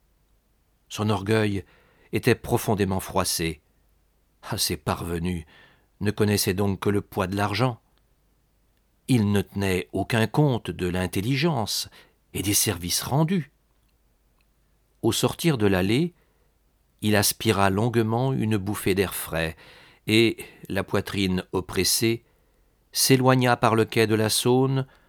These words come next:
encombré de gens endimanchés, de familles à la promenade avec des enfants qui se pourchassaient et se jetaient dans les jambes des passants. D'un pas incertain,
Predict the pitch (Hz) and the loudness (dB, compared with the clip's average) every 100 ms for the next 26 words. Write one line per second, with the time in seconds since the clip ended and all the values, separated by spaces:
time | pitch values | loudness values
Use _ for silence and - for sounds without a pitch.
0 | _ - 101 - 110 101 110 101 104 104 | _ -4 -2 0 -2 0 0 2 2 2
1 | 101 98 101 95 95 95 - 90 95 104 | 0 0 -2 -2 -2 -2 -2 0 0 -2
2 | - - - _ _ - 110 - 120 101 | -8 -20 -20 _ _ 0 2 4 4 2
3 | 113 120 110 98 - 101 104 101 101 117 | 0 -2 0 -2 0 0 2 2 0 0
4 | 95 90 82 92 95 92 - 101 113 - | -2 -2 -2 -2 -2 -4 -2 -2 -4 -10
5 | - _ _ - - 82 - - 76 - | -20 _ _ -14 -8 -6 -6 -8 -6 -4
6 | 95 - 82 87 90 - 90 - 87 95 | -2 0 0 -2 -4 -6 -6 -4 -2 -4
7 | - 92 90 87 90 82 87 90 92 117 | -2 -2 -2 -2 -2 -2 -4 -4 -4 -2
8 | 104 - 71 71 _ _ _ _ _ _ | -2 -2 -6 -12 _ _ _ _ _ _
9 | _ _ _ _ _ _ _ _ - 101 | _ _ _ _ _ _ _ _ -8 0
10 | 131 - 147 139 135 - 127 - 147 175 | 2 4 6 6 4 2 -2 0 0 0